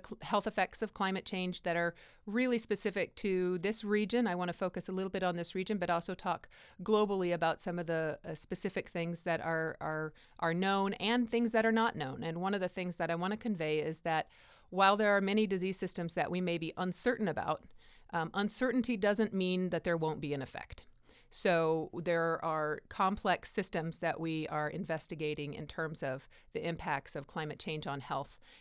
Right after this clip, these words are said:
And we need to know a lot more about the system currently in order to better predict what's going on in, in under climate change scenarios as well.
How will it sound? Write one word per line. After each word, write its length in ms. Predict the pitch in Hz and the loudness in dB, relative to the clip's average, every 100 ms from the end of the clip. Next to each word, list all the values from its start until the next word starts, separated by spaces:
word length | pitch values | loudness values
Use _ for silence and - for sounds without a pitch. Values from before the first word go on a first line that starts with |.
| - | -8
And 380 | 180 170 165 156 - | -2 -2 -2 -8 -6
we 260 | 180 180 | -2 -2
need 240 | 180 170 165 | -2 -4 -4
to 120 | 190 | -2
know 240 | 185 175 | 0 2
a 20 | |
lot 260 | 165 180 185 | 4 4 4
more 200 | 202 196 | 2 2
about 180 | 185 170 | 2 0
the 80 | 175 | -2
system 400 | - - 170 165 | -8 -6 -6 -6
currently 640 | - 294 285 175 151 151 - - - | -2 0 0 -2 -4 -6 -12 -14 -6
in 140 | 185 | -2
order 180 | 185 170 | -2 -2
to 100 | 180 | -2
better 240 | 165 160 | -2 -2
predict 540 | 160 165 - 131 - - | -2 -6 -6 -8 -10 -16
what's 300 | 160 160 147 | -6 -4 -4
going 280 | - 156 151 | -4 -4 -4
on 180 | 147 147 | -4 -4
in, 300 | 139 143 - - | -6 -8 -10 -10
in 420 | 143 135 147 - - | -10 -8 -10 -12 -12
under 200 | 156 151 | -10 -10
climate 340 | - 156 156 | -8 -6 -6
change 280 | - 156 156 | -10 -10 -8
scenarios 480 | 156 139 139 139 - | -8 -6 -6 -8 -8
as 160 | 151 | -10
well. 240 | 147 - | -8 -8